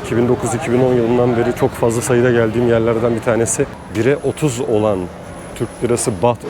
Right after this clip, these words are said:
oranı bire bir nokta üçe düşmüş durumda.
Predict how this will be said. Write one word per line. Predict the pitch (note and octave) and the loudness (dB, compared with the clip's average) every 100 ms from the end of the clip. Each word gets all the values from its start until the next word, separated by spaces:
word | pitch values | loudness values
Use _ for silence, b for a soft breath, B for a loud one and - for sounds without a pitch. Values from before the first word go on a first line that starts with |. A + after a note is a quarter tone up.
| A2 | 0
oranı | G#2+ A#2+ C3 B B B - F2+ F2 | 2 0 -2 B B B -12 -6 0
bire | A#2+ C#3 D3 A#2 G#2 | 2 2 2 -2 -2
bir | B2 B2 | 0 2
nokta | A#2+ - C3 C3+ - - - - - - | -2 0 0 0 -4 -16 -16 -16 -16 -8
üçe | C3+ - D3 B2 G2 G2+ | -6 0 0 0 -4 -6
düşmüş | G#2+ A2 A2 - | -6 -6 -8 -6
durumda. | G#2 G#2 G#2 A2+ | -2 0 2 2